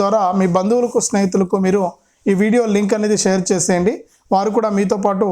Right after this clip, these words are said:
ఇన్ఫర్మేషన్ తెలుసుకుని ఈ యొక్క పథకాల ద్వారా వారు కూడా లబ్ధి పొందడం జరుగుతుంది. తప్పకుండా లైక్ చేసి షేర్ చేయండి. అంతేకాకుండా ఏపీ ప్రభుత్వం అందించేటువంటి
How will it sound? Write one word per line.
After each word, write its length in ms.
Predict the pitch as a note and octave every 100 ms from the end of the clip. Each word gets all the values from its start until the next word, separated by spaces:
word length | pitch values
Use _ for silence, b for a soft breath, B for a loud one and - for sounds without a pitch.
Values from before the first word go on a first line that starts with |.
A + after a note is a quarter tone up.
| F#3 F3+
ఇన్ఫర్మేషన్ 520 | F#3 G#3 G#3 G#3 G#3+ F#3
తెలుసుకుని 440 | F3+ - G#3+ G3+ F3 b b -
ఈ 20 |
యొక్క 140 | G#3 F#3+ F#3+
పథకాల 360 | F#3 G3+ A#3 A3+
ద్వారా 180 | G#3+ G#3+ G#3
వారు 160 | F#3 G3+
కూడా 160 | G#3 G3 F3+ - _ _ - F#3+
లబ్ధి 220 | G3 G3+ C4
పొందడం 260 | A3 G#3 G#3
జరుగుతుంది. 400 | F#3+ F3 D#3 F3 E3
తప్పకుండా 380 | F3+ F#3+ F#3+ A3 G3
లైక్ 180 | F#3+ F#3+
చేసి 240 | A3 F#3+ - -
షేర్ 200 | F#3 F3+ -
చేయండి. 260 | F3 G3 D4+ b b b -
అంతేకాకుండా 640 | G#3 C#4 C4 B3+ C4 B3+ B3 F#3+
ఏపీ 160 | G#3 A#3+ B3
ప్రభుత్వం 340 | A#3 A3+ A3+ G#3+
అందించేటువంటి 560 | G#3 G3+ G#3+ G3 G3+